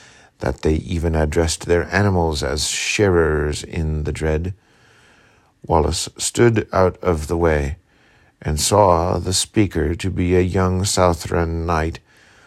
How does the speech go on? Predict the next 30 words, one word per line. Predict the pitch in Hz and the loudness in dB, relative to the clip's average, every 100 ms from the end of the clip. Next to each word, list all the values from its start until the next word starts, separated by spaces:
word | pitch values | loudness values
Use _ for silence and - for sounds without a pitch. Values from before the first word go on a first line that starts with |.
| _ _ _ _ | _ _ _ _
who | 107 104 | 2 4
with | 101 101 95 - | 2 0 -2 -2
difficulty | 113 107 98 80 76 73 | 0 0 -2 -2 -2 -6
kept | - 82 78 - | -4 -4 -4 -6
his | 87 80 | -4 -2
seat | - - 101 85 - 73 | -2 -2 -4 -6 -8 -4
on | 69 67 76 73 | -2 -2 -4 -4
the | 76 | -2
restive | 76 76 73 - 78 69 - | 0 0 -2 -2 -4 -4 -6
horse, | 71 69 62 - - - - _ - - - _ _ _ _ _ | -4 -4 -6 -8 -10 -14 -18 _ -20 -20 -20 _ _ _ _ _
rearing | 87 87 78 76 71 | 0 2 4 2 0
and | 71 71 - | -2 -4 -6
plunging. | - 82 78 71 71 69 - _ _ _ | -2 0 0 0 -2 -4 -8 _ _ _
It | - 85 | -6 0
would | 107 | 4
have | 104 85 | 4 2
thrown | - 110 104 87 | 0 2 4 2
its | 78 - | -2 -2
rider, | 71 69 67 69 - _ _ _ _ | 0 0 -2 -6 -8 _ _ _ _
had | - - | -4 0
not | 107 104 87 | 2 2 2
Wallace | 71 65 - | 2 2 -4
put | - 85 | -4 -4
forth | - 82 78 | 0 0 2
his | 78 73 | -2 -2
hand | 78 73 65 - - _ _ _ _ _ - | -2 -2 -4 -8 -14 _ _ _ _ _ -8
and | 71 | -4
seized | 73 - 98 87 80 - | -4 -2 0 0 -2 -2
the | 80 | -2
bridle. | 82 69 67 65 64 | 2 2 2 -4 -8